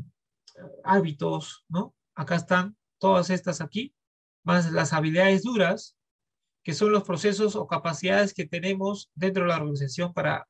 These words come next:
realizar estas cosas, ¿no? Este es el conocimiento que podemos tener de esto, por ejemplo, de lo que les estoy mostrando, las herramientas, las metodologías, ¿no? Eh, entonces,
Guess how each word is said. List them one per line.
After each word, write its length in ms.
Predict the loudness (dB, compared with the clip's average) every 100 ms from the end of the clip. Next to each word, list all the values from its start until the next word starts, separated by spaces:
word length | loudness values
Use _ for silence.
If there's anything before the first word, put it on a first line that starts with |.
| _
realizar 500 | -2 -2 0 -2 -4 _
estas 300 | -8 -6 -2
cosas, 400 | -2 -2 -8 -8
¿no? 160 | -8 -10 _ _ _ _ -20 -20 _ _
Este 240 | -2 2
es 80 | 4
el 100 | 4
conocimiento 600 | 4 2 0 2 4 4
que 120 | 2
podemos 340 | 0 0 0
tener 320 | -4 2 2 2
de 140 | 0
esto, 260 | 0 -6 -14
por 200 | -10 -10
ejemplo, 420 | -10 -8 -6 -6
de 240 | -6 -2
lo 100 | -2
que 80 | 0
les 140 | -2 0
estoy 240 | -2 -2
mostrando, 500 | -4 -2 -2 -2 -2
las 200 | -2 -2
herramientas, 560 | 0 0 0 0 0 0
las 160 | 0
metodologías, 840 | -2 -4 0 0 -2 -6 -8 -10 -6
¿no? 200 | -6 -6 _ _ _ _ _ _ _ _
Eh, 480 | 0 2 0 -4 -6 -10
entonces, 640 | 0 2 2 0 -2 -8